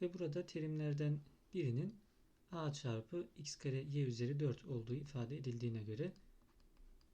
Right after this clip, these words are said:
eşitleyelim. Buradan N'nin R'li kombinasyonu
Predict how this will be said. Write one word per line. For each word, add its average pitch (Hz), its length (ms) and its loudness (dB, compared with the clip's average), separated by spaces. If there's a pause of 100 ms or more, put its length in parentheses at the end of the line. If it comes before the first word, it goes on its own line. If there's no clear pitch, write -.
(100)
eşitleyelim. 143 720 -2 (2500)
Buradan 156 360 -2 (180)
N'nin 151 380 4
R'li 143 360 2
kombinasyonu 113 880 0